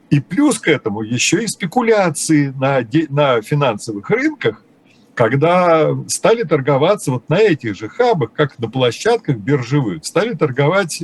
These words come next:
фьючерсами разли-, различными, опционами на поставку газа. А там спекулянтам, э, раздолье.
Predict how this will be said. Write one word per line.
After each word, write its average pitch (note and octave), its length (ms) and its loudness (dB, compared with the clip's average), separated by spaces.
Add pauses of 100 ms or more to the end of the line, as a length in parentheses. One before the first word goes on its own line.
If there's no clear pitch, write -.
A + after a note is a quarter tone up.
(140)
фьючерсами D#3 840 2
разли-, C3+ 400 -2
различными, B2 720 -2
опционами D3+ 840 0
на A#2 120 -10
поставку G#2 600 -4
газа. F2+ 380 -6
А C3+ 80 2
там C4+ 220 0
спекулянтам, G3 960 -2
э, D#3+ 440 0
раздолье. D#3 580 0